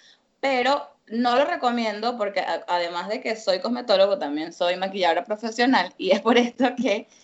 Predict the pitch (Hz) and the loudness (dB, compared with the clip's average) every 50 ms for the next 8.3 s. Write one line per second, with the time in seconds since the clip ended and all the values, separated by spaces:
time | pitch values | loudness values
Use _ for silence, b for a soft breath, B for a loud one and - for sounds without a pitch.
0 | b b b - - 170 185 185 185 190 196 208 196 214 226 - 226 226 233 233 | b b b -10 -2 0 2 4 4 2 2 -2 -4 -4 -2 -2 -2 -2 -2 -4
1 | 233 - 277 277 - 220 185 175 202 214 - _ _ _ _ _ - - 247 240 | -2 -2 -4 -4 -4 -4 -4 -4 -6 -8 -14 _ _ _ _ _ -2 0 0 2
2 | 240 240 240 240 247 240 240 - - - - - 233 233 233 233 226 233 233 233 | 2 2 2 0 -2 -4 -6 -10 -12 -10 -4 0 0 2 2 2 2 2 0 0
3 | 233 233 220 226 240 233 226 226 226 - 233 240 285 285 277 262 262 262 262 254 | -2 -2 -4 -4 -4 -4 -4 -4 -4 -4 -4 -4 -2 0 0 0 0 0 0 0
4 | 254 262 262 262 240 220 214 214 220 254 262 254 240 220 220 226 208 202 - - | 2 2 2 2 2 0 0 0 0 -2 -2 -2 -4 -4 -2 -2 -2 -2 -2 -4
5 | 226 240 233 233 240 240 247 240 - - _ _ - 208 233 254 269 254 202 175 | -4 0 2 2 2 2 0 -4 -8 -18 _ _ -8 -4 -2 0 0 2 0 0
6 | - - 240 247 240 240 - 202 208 202 190 180 180 - - 180 180 - 190 190 | -2 -4 -6 -6 -6 -8 -8 0 2 2 2 2 0 -2 -4 -4 -4 0 0 2
7 | 180 196 190 - 175 165 160 160 160 196 202 214 214 214 214 - - 175 165 165 | 2 0 0 -4 -4 -2 0 0 0 0 0 0 0 -2 -4 -4 -4 -4 -4 -4
8 | - _ - 254 294 - | -2 _ -2 -2 -2 -4